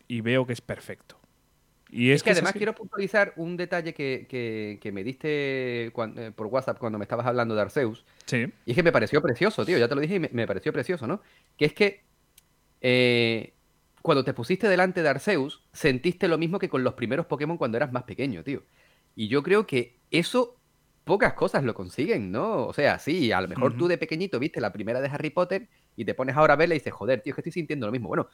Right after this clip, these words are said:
Speaker 2: pues con este Arceus, oye, si te ha pasado, y, y, y me consta que le ha pasado a más gente porque los he leído en Twitter, y claro, todos, e-, todas esas personas diciendo eso, a mí me parece algo tan bonito y me parece una contraposición tan importante,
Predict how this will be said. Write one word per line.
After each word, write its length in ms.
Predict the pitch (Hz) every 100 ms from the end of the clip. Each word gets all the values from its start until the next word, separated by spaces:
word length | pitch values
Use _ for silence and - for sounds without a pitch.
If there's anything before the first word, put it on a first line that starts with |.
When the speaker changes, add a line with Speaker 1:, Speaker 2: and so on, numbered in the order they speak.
| _
Speaker 2:
pues 120 | - 104
con 160 | 104
este 200 | 139 185
Arceus, 480 | 170 147 - 170 226 _ _ _ _
oye, 200 | 151 139
si 140 | -
te 80 | 104
ha 60 | 151
pasado, 220 | 160 156
y, 40 | 151 151 127
y, 60 | -
y 80 | 139
me 120 | 120
consta 380 | 175 220 - 113
que 80 |
le 60 | 113
ha 40 |
pasado 240 | 139 151 123
a 20 |
más 140 | 131
gente 220 | 165 170 98
porque 200 | 95 95
los 120 | 90
he 80 | 131
leído 200 | 147 151
en 100 | 135
Twitter, 320 | 160 131 123 - _
y 100 | 117
claro, 240 | 165 165 160 _
todos, 680 | 151 180 202 196 185 185 170
e-, 140 | 180 180
todas 220 | 226 254
esas 240 | 269 220
personas 440 | - 139 147 165 117
diciendo 340 | 107 156 127
eso, 280 | 147 - 117 - _
a 60 | 104
mí 120 | 139
me 80 | 202
parece 240 | 202 196
algo 180 | 202 123 -
tan 260 | 131 196 190
bonito 300 | 185 208 160
y 60 |
me 80 | 131
parece 220 | - 165
una 220 | 220 214 214 _ _ _
contraposición 760 | 190 175 165 147 147 208 208 180
tan 280 | - 214 220
importante, 1000 | 202 - 165 156 175 165 139 117 151